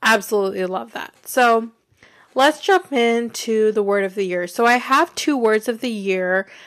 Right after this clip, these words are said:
The first one I have is just, like, a general overall word of the year. And then I also have,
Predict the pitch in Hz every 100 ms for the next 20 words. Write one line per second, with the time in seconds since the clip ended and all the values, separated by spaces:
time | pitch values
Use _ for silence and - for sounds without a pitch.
0 | - - 240 233 240 226 233 - 320 311
1 | 262 233 226 220 226 240 226 202 185 196
2 | 190 208 208 202 202 208 190 185 185 185
3 | 190 185 226 233 247 233 214 208 202 196
4 | 190 226 202 - 226 220 220 208 202 196